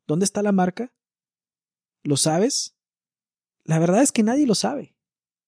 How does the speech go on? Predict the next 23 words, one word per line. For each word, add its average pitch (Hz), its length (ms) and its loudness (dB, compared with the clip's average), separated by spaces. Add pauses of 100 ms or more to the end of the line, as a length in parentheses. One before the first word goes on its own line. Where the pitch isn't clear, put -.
(240)
Pensamos 160 720 2
que 151 140 -2
sabemos, 143 460 -2
pero 151 220 2
no, 196 380 0
en 156 140 -2
realidad 151 360 0
no 202 120 -2
sabemos 226 360 -2
dónde 143 160 0
están. 90 360 -8 (1400)
Por 170 160 6
ello, 240 180 6
toda 233 300 4
idea 220 260 2
que 226 120 -6
tengamos 175 500 -2
acerca 170 400 -2
de 175 60 -2
nuestros 143 360 -6
límites 165 720 -2 (680)
es - 280 -4
ficticia, 196 720 -2